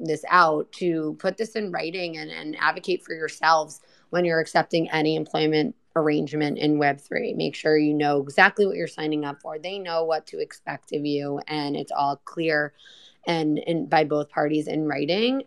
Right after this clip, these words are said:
um, because I just think that, like, we can get ourselves into a bit of murky water when we're a little bit too laissez-faire and casual about these arrangements. At the end of the day, this is, like, an employment relationship, and in Web two world, like,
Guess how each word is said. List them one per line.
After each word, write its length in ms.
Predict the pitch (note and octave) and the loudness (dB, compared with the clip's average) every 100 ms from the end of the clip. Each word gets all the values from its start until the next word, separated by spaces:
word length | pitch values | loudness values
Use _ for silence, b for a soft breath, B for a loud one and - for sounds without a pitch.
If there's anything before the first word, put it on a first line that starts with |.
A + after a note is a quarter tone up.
| _ | _
um, 360 | F3 D#3+ D#3 D#3 | 0 0 -2 -6
because 260 | E3+ F3+ | -6 -4
I 240 | - E3 D3 _ _ _ _ G3 - | 0 -2 -2 _ _ _ _ -16 -4
just 220 | G3 - | -4 0
think 220 | F#3+ F3 | -2 0
that, 120 | F3+ | 0
like, 180 | E3 D#3 | 0 -2
we 80 | E3+ | -4
can 200 | - F3 | -6 -2
get 160 | E3+ E3+ | 0 0
ourselves 460 | D#3+ - F3 D#3+ | 0 -2 -4 -4
into 240 | E3 D#3 E3 | -6 -2 2
a 40 | |
bit 200 | D#3 D#3 | 4 4
of 100 | D#3 | 2
murky 320 | E3+ D#3 E3 | -2 -4 -4
water 340 | D3+ D3+ D3+ D3+ | -2 0 0 -2
when 220 | D3 D3 | -4 -8
we're 260 | D3+ D3 D3 | -8 -6 -6
a 60 | |
little 220 | D3+ D3+ | -6 -8
bit 220 | D3 D3+ - | -8 -8 -8
too 320 | - D#3+ D3+ | -4 0 0
laissez-faire 720 | D3+ D3 D3 D3 D#3 D3 C#3+ | 0 -2 -6 -6 -4 -2 -2
and 100 | C#3+ | -6
casual 580 | D3 C#3+ C#3 C#3+ C#3+ C#3+ | -2 -2 -2 -4 -4 -2
about 320 | C#3+ C#3 - b b b _ | 0 -2 -2 b b b _
these 200 | F#3+ D#3+ | 2 4
arrangements. 600 | D3+ E3+ D#3+ D3 - - | 4 2 0 -2 -8 -4
At 60 | D3 | 2
the 120 | D#3 | 4
end 120 | E3 | 4
of 60 | E3 | 4
the 100 | D#3 | 6
day, 300 | D#3+ D#3 D3 | 6 6 4
this 180 | C#3+ | -2
is, 160 | D#3 D3 | -4 -2
like, 240 | D#3 C#3 - _ | -4 -4 -10 _
an 60 | E3 | -2
employment 640 | D#3 C#3 E3 D#3 D#3 - | -2 -2 0 2 2 0
relationship, 880 | D3 D3 D3 D3+ F3 F3+ F3+ G#3 G#3 | -2 -2 0 -2 -2 -2 0 0 2
and 160 | E3 D#3 | 2 4
in 260 | D3+ C#3+ b b b _ | 4 2 b b b _
Web 300 | D#3+ E3 D3 | 6 6 4
two 480 | - F3+ E3+ E3 D#3 | -2 2 2 0 0
world, 500 | E3 D#3 D3+ D#3+ D#3+ | 2 2 2 0 0
like, 220 | D3 | -2